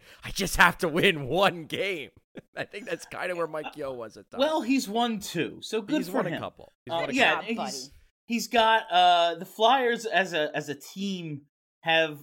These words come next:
Speaker 2: I believe, seven wins since November eighteenth.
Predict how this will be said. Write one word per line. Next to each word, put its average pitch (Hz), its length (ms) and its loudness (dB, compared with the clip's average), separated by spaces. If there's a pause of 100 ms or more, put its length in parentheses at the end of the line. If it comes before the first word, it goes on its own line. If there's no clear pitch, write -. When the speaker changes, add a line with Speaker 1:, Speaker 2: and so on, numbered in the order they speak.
Speaker 2:
I 160 80 2
believe, 160 340 -6
seven 202 520 -2
wins 190 440 -8
since 170 280 -12
November 165 540 -6
eighteenth. 156 540 -12